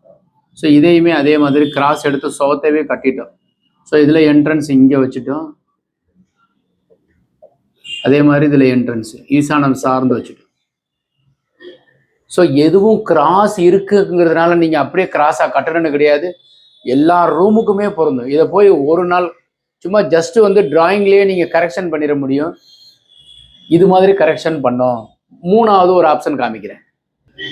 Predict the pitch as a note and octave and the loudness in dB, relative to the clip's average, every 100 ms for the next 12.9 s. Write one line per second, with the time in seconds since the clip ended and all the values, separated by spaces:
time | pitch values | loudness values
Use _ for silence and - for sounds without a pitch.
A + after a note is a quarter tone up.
0 | - - _ _ - - E3+ G#3+ G#3 F#3+ | -18 -20 _ _ -20 -4 0 2 2 2
1 | D#3+ - D3+ C3 B2 A2+ A2 - _ _ | 0 0 -2 -2 -4 -4 -6 -14 _ _
2 | D3+ D#3+ F3+ F3 G3+ D#3+ C#3+ - F3 A3 | -4 2 2 4 4 4 2 0 0 0
3 | G#3+ F3+ D#3+ C#3 C#3 D3+ F3+ C#3+ F3+ F3+ | 0 0 0 -2 -4 -4 -2 0 0 0
4 | D3 E3 - D3+ C#3+ D3+ C#3 D3 C3+ B2+ | 0 0 -2 0 0 0 0 0 0 0
5 | C3 D3+ D3+ C#3 - D#3+ E3 E3 D3+ D3 | 0 -2 -2 -2 0 0 0 0 -2 -2
6 | E3 C#3 C#3 D#3 D#3 D3+ C#3 D3 E3 C#3+ | -2 -2 0 0 0 -2 -2 -2 -2 -2
7 | C3+ A#2+ B2 A#2+ G#2 - _ _ _ _ | -2 -2 -4 -10 -16 -20 _ _ _ _
8 | _ _ _ G3+ A#3+ F#3+ F#3+ A3+ E3+ E3+ | _ _ _ -4 0 2 2 0 -2 -2
9 | E3+ E3 D#3 D3+ D3 C3+ C#3+ B2 C3+ _ | -2 -2 0 0 -2 -2 -2 -2 -6 _
10 | _ - F#3 G#3 A3 G3+ F#3 F3 F#3 F3 | _ -8 -4 -2 0 0 0 0 2 2
11 | E3 E3+ G3+ D3+ C#3+ D#3+ F#3 F#3 F#3 G3 | 2 0 0 0 2 2 0 -2 -4 -4
12 | F#3+ F#3 E3 D#3+ D#3 D#3 D3+ D#3 | -4 -8 -2 0 0 -2 -2 0